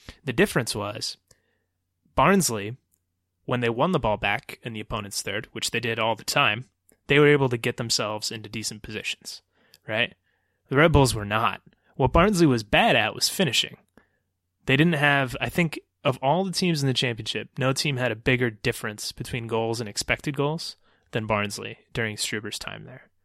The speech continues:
right? Which basically just means they're generating decent chances, but they're not finishing them at a good rate at all. Um, the Red Bulls were not even generating the chances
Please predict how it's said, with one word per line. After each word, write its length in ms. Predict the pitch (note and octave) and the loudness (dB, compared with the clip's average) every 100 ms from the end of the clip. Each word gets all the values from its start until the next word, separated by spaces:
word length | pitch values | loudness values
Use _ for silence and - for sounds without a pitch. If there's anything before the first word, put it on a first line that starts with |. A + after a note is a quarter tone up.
| _ | _
right? 200 | B2 A#2+ | 0 0
Which 200 | B2 A2+ | 0 0
basically 400 | E3 C#3+ - B2+ | 4 4 4 0
just 180 | A2 - | -2 -4
means 200 | A#2 G#2+ | -6 -6
they're 100 | B2 | -4
generating 480 | A#2 D#3+ D3+ C#3+ C3 | 0 2 4 2 2
decent 260 | B2 A#2 A#2 | -2 -4 -4
chances, 340 | A#2+ - A2+ | -6 -6 -8
but 160 | - A2+ | -4 -4
they're 80 | |
not 200 | A2+ A2 | -2 -4
finishing 340 | - A2 - A#2+ | -6 -10 -10 -10
them 180 | G#2+ G#2 | -12 -12
at 140 | A2 | -14
a 40 | |
good 200 | G#2 G#2+ | -8 -6
rate 200 | G#2+ G2+ - | -2 -4 -4
at 100 | A2 | -2
all. 240 | G#2+ F#2 - _ - - - _ | -2 -4 -10 _ -20 -20 -20 _
Um, 300 | B2+ A2+ A2 | -2 -2 -4
the 160 | E3+ C#3 | 0 4
Red 160 | E3+ E3 | 6 8
Bulls 240 | E3 B2+ | 8 8
were 120 | B2+ | 4
not 200 | B2 A#2+ | 4 2
even 180 | A2+ A2 | 0 -2
generating 480 | G#2+ G2+ G2 G2 G#2+ | -2 -2 -4 -6 -8
the 60 | |
chances 560 | A2 G#2+ G#2 - - | -8 -8 -10 -12 -14